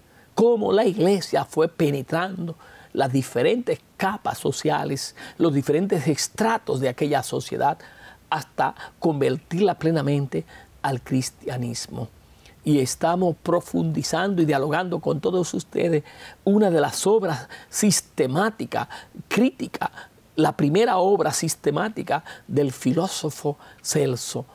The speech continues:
La verdadera doctrina, que está recogida en un libro de un autor cristiano, el Contra Celso. E-, estamos profundizando en este tema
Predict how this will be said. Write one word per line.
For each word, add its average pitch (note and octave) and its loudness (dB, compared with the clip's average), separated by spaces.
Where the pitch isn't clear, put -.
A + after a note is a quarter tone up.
La B2+ -2
verdadera B2+ 0
doctrina, B2 -6
que G#3+ 2
está A#3+ 0
recogida A3+ 2
en E3+ 0
un F#3+ 0
libro G#3 2
de D#3 2
un D#3+ 2
autor D3+ 0
cristiano, - -4
el C#3 0
Contra - -6
Celso. - -4
E-, C3+ -4
estamos D#3+ -2
profundizando D#3+ -2
en C#3+ 0
este C#3 -4
tema E3+ 0